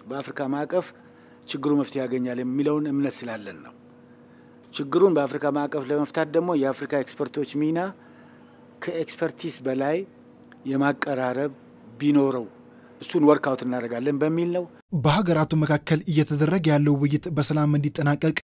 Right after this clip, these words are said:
Speaker 2: ኢትዮጵያ ቁርጠኛ ናት ያሉት አምባሳደር ዲና ወቅታዊው የሀገራችን ሁኔታ በድርድሩ ላይ የሚያሳድረው ተጽዕኖ እንደሌለም ተናግረዋል።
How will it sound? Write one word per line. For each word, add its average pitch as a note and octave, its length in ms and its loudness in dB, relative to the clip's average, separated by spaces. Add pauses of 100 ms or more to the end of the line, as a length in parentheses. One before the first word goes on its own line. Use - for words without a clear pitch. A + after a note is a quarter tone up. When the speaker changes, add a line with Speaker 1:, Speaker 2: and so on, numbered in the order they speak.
(140)
Speaker 2:
ኢትዮጵያ D#3 360 2 (180)
ቁርጠኛ E3 440 4
ናት D3+ 180 2
ያሉት D3 220 2
አምባሳደር D3 560 2
ዲና A#2+ 200 -4 (360)
ወቅታዊው D#3 500 4
የሀገራችን D3+ 560 2
ሁኔታ D3+ 240 4 (160)
በድርድሩ D3 640 2
ላይ D3+ 220 4
የሚያሳድረው C#3+ 640 0
ተጽዕኖ C#3+ 300 -2 (160)
እንደሌለም E3 500 2
ተናግረዋል። A2+ 540 -6